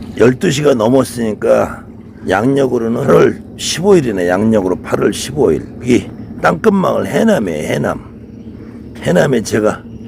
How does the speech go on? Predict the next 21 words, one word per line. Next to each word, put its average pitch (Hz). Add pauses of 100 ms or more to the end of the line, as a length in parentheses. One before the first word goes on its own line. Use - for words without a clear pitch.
(400)
오랜만에, 120 (600)
해남에서 170
상징물처럼 151
보이죠? 95 (500)
어우, 87
뭐, 78 (640)
조명이 107
좋네요. 110 (360)
지금 -
바닷가에 90 (260)
제가 87
오랜만에 98
한번, 85 (880)
저는 151
뭐, 165
기도 147
다니는 120
거, 117 (640)
어, 95
와서 110
뭐, 110